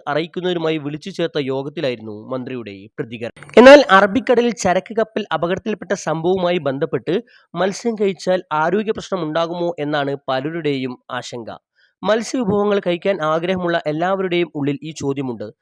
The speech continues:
മീനുകൾ കഴിക്കുന്നത് ദഹനക്കേട് മുതൽ ക്യാൻസറിന് വരെ കാരണമായേക്കാമെന്ന് ആദ്യ സമയത്ത് പലരും മുന്നറിയിപ്പ് നൽകിയിരുന്നു. കടലിലേക്ക് മുങ്ങിയ കണ്ടെയ്നറുകളിൽ ഉള്ള വസ്തുക്കൾ കടലിൽ കലർന്നിട്ടുണ്ടോ,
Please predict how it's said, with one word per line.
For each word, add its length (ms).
മീനുകൾ 380
കഴിക്കുന്നത് 540
ദഹനക്കേട് 560
മുതൽ 240
ക്യാൻസറിന് 640
വരെ 200
കാരണമായേക്കാമെന്ന് 1160
ആദ്യ 280
സമയത്ത് 440
പലരും 380
മുന്നറിയിപ്പ് 560
നൽകിയിരുന്നു. 560
കടലിലേക്ക് 460
മുങ്ങിയ 280
കണ്ടെയ്നറുകളിൽ 800
ഉള്ള 180
വസ്തുക്കൾ 480
കടലിൽ 280
കലർന്നിട്ടുണ്ടോ, 840